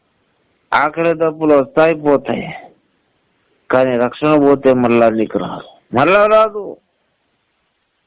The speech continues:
కనుక రక్షణ అనేది నువ్వు పోగొట్టుకోకుండా విశ్వాసాన్ని నువ్వు కాపాడుకోవాలి. యాత్ర చేస్తున్నప్పుడు నువ్వు ఏదైనా పడు, ఏ సమస్యను అనుభవించు, కానీ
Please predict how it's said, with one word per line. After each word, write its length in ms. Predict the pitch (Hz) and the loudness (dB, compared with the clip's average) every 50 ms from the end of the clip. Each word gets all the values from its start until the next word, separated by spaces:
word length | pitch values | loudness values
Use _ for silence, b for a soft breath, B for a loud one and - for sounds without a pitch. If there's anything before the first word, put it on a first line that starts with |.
| _ _ - | _ _ -4
కనుక 300 | 131 151 165 165 151 156 139 131 | 0 0 0 2 2 2 2 2
రక్షణ 380 | 135 135 - - 190 214 214 220 220 214 208 | 0 0 -2 -2 -2 0 2 2 2 2 2
అనేది 400 | 202 190 185 180 180 175 165 170 160 160 | 0 -2 -2 -2 -2 -2 -4 -4 -4 -4
నువ్వు 160 | 151 147 131 - - | -4 -4 -6 -4 -2
పోగొట్టుకోకుండా 1000 | 135 135 131 131 131 123 - 131 120 127 120 113 110 - 110 113 110 104 101 - 113 - - - - _ _ _ _ _ _ _ _ _ _ _ | 0 0 2 2 0 0 0 0 2 2 2 2 2 0 0 0 2 2 2 0 -2 -6 -12 -16 -20 _ _ _ _ _ _ _ _ _ _ _
విశ్వాసాన్ని 800 | 104 113 113 - - 131 143 151 156 151 135 139 143 143 139 139 131 | 0 0 0 0 0 0 2 2 2 0 -2 -2 0 0 0 0 -2
నువ్వు 180 | 127 123 113 - - | -4 -4 -6 -4 -4
కాపాడుకోవాలి. 920 | 107 110 110 - - 78 85 85 - - - - - - - - - - - - - _ _ _ _ _ _ _ _ _ _ _ _ _ _ _ _ _ _ _ _ _ _ _ _ _ _ 98 | -2 -2 -2 -2 -2 -2 -2 -2 -6 -8 -8 -8 -8 -8 -10 -10 -12 -12 -16 -20 -20 _ _ _ _ _ _ _ _ _ _ _ _ _ _ _ _ _ _ _ _ _ _ _ _ _ _ 0
యాత్ర 400 | 110 127 143 160 156 - 175 175 175 170 175 | 2 2 2 0 0 -2 -2 -2 0 0 0
చేస్తున్నప్పుడు 760 | 175 170 170 - - 165 165 170 165 165 160 - 165 160 165 156 156 | 0 0 0 0 0 2 2 2 2 0 -2 -4 -4 -2 0 0 2
నువ్వు 200 | 156 151 147 143 139 135 135 | 2 4 4 6 6 6 6
ఏదైనా 400 | 139 135 139 139 139 139 139 135 123 - - | 4 4 4 4 2 4 2 0 -2 -2 -2
పడు, 180 | 120 120 117 - - - 101 123 | 0 0 0 -2 -2 0 2 4
ఏ 40 | 131 127 131 | 4 2 2
సమస్యను 600 | 135 131 135 131 127 117 - - 127 120 120 117 113 | -2 -2 -2 -4 -6 -6 -4 -2 -2 -2 0 0 -2
అనుభవించు, 580 | 113 113 107 101 107 101 95 104 - - - - _ _ _ _ _ _ _ _ _ _ _ _ _ _ _ _ _ _ _ - | -2 -2 -2 0 0 0 -2 -2 -6 -12 -18 -20 _ _ _ _ _ _ _ _ _ _ _ _ _ _ _ _ _ _ _ -2
కానీ 260 | 120 123 127 127 | 0 2 2 2